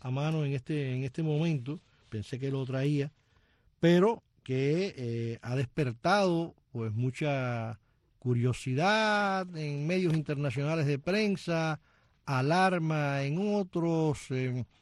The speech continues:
interpretaciones de una u otra característica, porque según este alto funcionario, eh,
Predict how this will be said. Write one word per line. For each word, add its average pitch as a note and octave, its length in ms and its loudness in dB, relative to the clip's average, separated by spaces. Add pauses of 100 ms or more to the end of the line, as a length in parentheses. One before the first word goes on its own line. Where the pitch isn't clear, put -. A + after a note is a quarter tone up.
(160)
interpretaciones C#3 1120 2
de D3 160 2
una D#3 640 2
u C#3+ 220 0
otra D3+ 720 -2
característica, D#3+ 1080 -2 (720)
porque G#3+ 540 4
según G#3 680 0 (160)
este F#3 400 2
alto F3 640 4
funcionario, C#3 880 0 (840)
eh, C#3 460 4